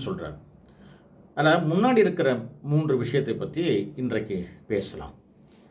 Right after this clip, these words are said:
சித்திரமும் கைப்பழக்கம். நம்ம வரைய, வரைய, வரைய, வரைய அது எப்படி சிறப்பாகும்னா, கைகூடும்னு சொன்னா, நிறைய பிராக்டிஸ் பண்ண, பிராக்டிஸ் பண்ண அந்த சித்திரம் கைகூடும். செந்தமிழும் நாப்பழக்கம்.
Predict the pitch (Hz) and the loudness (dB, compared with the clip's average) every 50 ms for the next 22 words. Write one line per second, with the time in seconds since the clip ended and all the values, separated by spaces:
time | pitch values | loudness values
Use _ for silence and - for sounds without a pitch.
0 | - _ _ _ _ _ _ - - 214 - - 240 208 185 156 160 185 196 - | -20 _ _ _ _ _ _ -2 0 0 4 6 6 6 6 6 2 0 0 2
1 | 135 123 120 - 107 90 85 - - - - - - - - - _ 160 175 175 | 0 0 0 -2 -6 -6 -6 -8 -12 -16 -20 -20 -20 -20 -20 -18 _ -6 0 2
2 | 180 170 160 160 160 170 180 175 160 147 147 143 139 139 131 127 117 117 120 123 | 4 4 6 4 4 4 4 4 4 4 4 4 4 4 4 2 2 0 0 0
3 | 117 110 101 95 98 95 104 113 110 123 - - - - - - 131 123 127 123 | 0 0 -2 -2 -2 -2 -2 -2 -2 -4 -6 -8 -14 -20 -16 -12 -4 0 0 2
4 | 120 117 120 120 120 - 160 160 139 - - - 117 123 120 - 127 107 104 - | 2 2 0 0 -2 0 2 2 2 2 2 0 0 0 0 0 0 0 0 -2
5 | - 92 104 143 175 190 147 120 107 101 101 - 117 123 113 113 113 104 101 101 | -4 -4 -4 -2 -2 -2 -2 -2 -2 -4 -2 -2 0 0 0 0 -2 -2 -2 -2
6 | 98 - - 98 87 113 147 180 170 123 110 110 120 123 123 143 143 123 - 110 | -4 -4 -4 -6 -6 -4 -4 -2 -2 -2 -2 -2 -4 -2 0 0 0 0 0 -2
7 | 107 - - 123 - - 104 98 95 - - 98 - - - 104 90 - - 78 | -4 -4 -6 -8 -8 -8 -8 -10 -10 -8 -8 -8 -10 -6 -6 -6 -6 -6 -10 -12
8 | 76 78 190 - 135 117 110 95 - - 113 113 - 120 - 120 135 - 101 90 | -10 -8 -8 -6 -4 -2 -2 -4 -4 -4 -8 -6 -4 -4 -4 -4 -4 -4 -4 -6
9 | 87 - - 85 - - - - - - - - - - - - - - - - | -6 -6 -10 -12 -14 -14 -18 -20 -20 -20 -20 -20 -20 -20 -20 -20 -20 -20 -20 -20
10 | - - - - - - - - - - - 190 202 220 233 233 190 170 160 175 | -20 -20 -20 -20 -20 -20 -20 -20 -14 4 6 6 6 8 6 6 6 4 2 2
11 | 175 160 127 123 117 - - 101 92 90 - 95 90 | 0 0 0 -2 -2 -2 -4 -6 -6 -6 -10 -14 -16